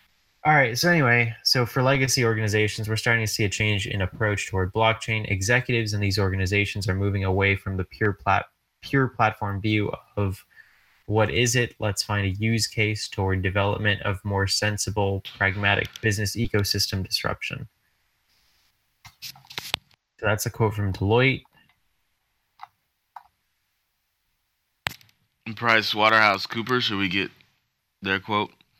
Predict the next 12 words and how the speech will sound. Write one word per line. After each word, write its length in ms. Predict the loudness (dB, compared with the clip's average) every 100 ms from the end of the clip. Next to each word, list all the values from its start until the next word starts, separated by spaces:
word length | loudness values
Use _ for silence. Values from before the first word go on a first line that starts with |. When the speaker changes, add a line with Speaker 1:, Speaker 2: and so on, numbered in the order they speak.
| _ _ _
Speaker 1:
Yeah. 440 | -2 2 4 2 -2 -10 -20 -10
Speaker 2:
Should 160 | -2 2
we 60 |
just 160 | 2 0
get 140 | 0
the 80 | -2
quotes 360 | 0 0 0 -4
and 100 | -8
then 100 | -8
keep 220 | -8 -10
it 40 | -10
moving? 360 | -10 -10 -14